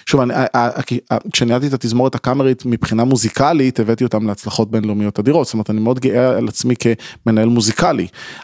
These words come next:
אבל מבחינה אישית, הנה, אני אומר את זה בפה מלא, אני, לא היה לי את הניסיון הניהולי, אני נכשלתי בסופו של דבר על, אה,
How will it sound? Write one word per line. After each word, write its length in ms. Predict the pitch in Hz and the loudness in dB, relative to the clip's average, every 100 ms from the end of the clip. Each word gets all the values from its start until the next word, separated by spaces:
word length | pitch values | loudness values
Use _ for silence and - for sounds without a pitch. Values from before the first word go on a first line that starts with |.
| - | -4
אבל 240 | 113 120 | 0 0
מבחינה 480 | 113 - 120 127 123 | 0 0 0 2 2
אישית, 260 | 127 175 | 2 2
הנה, 120 | 143 117 | 4 2
אני 100 | 104 | 2
אומר 180 | 110 | 2
את 60 | 117 | 2
זה 80 | 113 | 0
בפה 260 | 107 - | -2 -2
מלא, 220 | 117 139 165 | 0 2 2
אני, 260 | - 113 117 | 2 0 2
לא 180 | 113 123 | 2 4
היה 160 | 147 | 4
לי 80 | 131 | 2
את 100 | 131 | 0
הניסיון 460 | 120 110 - 110 120 | 0 0 0 2 2
הניהולי, 500 | 120 113 110 135 139 - - - | 2 0 2 2 2 -2 -18 -4
אני 120 | 113 120 | 2 2
נכשלתי 420 | 127 - 135 139 | 2 2 0 0
בסופו 340 | 123 - 123 | -2 -2 -2
של 140 | 127 139 | 0 0
דבר 320 | 120 120 123 | 0 0 0
על, 260 | 107 117 117 - - - _ _ _ _ - | 0 2 0 -2 -14 -20 _ _ _ _ -4
אה, 720 | 117 110 107 104 107 104 104 | 0 2 2 2 2 2 0